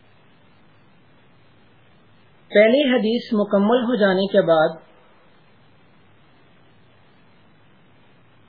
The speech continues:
اب آگے ایک مستقل جملوں کے طور پر ایک عنوان دیا ہے،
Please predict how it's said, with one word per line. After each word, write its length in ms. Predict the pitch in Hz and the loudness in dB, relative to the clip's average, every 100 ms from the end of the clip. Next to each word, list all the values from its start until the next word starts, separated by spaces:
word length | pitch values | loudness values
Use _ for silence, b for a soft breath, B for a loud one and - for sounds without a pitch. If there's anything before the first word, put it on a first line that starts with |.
| _ _ _ _ _ - | _ _ _ _ _ 0
اب 260 | 196 214 208 | 2 2 0
آگے 280 | 190 185 220 | -2 -2 -2
ایک 180 | 226 226 | -4 -4
مستقل 580 | 196 185 202 196 220 226 | -8 -6 -4 -2 -2 -4
جملوں 400 | 170 196 196 240 | -4 -4 -2 -4
کے 140 | 240 | -6
طور 360 | 214 180 165 165 | -4 0 -2 -2
پر 100 | 180 | -4
ایک 320 | - 185 175 | -4 -6 -4
عنوان 560 | 170 165 165 185 220 233 | -4 -6 -6 -4 -2 -4
دیا 320 | 170 170 | -4 -4
ہے، 100 | 170 | -2